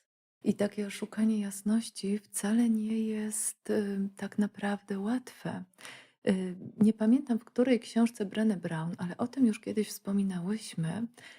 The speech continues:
to też mówiłyśmy, że radość jest trudna do przeżywania, nie? Jak jesteśmy tak zanurzone w częste przeżywanie wstydu, to tak trudno wyjść do radości i obudzić ją w sobie.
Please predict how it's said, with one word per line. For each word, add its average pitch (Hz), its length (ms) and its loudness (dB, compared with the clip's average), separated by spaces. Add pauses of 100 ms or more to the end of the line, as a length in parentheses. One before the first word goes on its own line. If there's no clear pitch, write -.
(140)
to 196 120 -2
też 247 240 -2
mówiłyśmy, 175 880 -4
że 175 540 -6
radość 208 500 -2
jest - 280 -8
trudna 180 560 -6
do 202 100 -2
przeżywania, 180 760 -8 (380)
nie? 254 200 0
Jak 208 140 -2
jesteśmy 214 580 0 (360)
tak 202 180 0
zanurzone 214 600 4
w - 80 -8
częste 214 360 0
przeżywanie 202 640 0
wstydu, 208 760 -4 (400)
to 214 120 0
tak - 200 -4
trudno 247 420 4
wyjść 240 520 2
do 208 120 0
radości 208 500 0
i 196 40 -2
obudzić 185 360 -8
ją 170 160 -6
w - 40 -18
sobie. 180 440 -14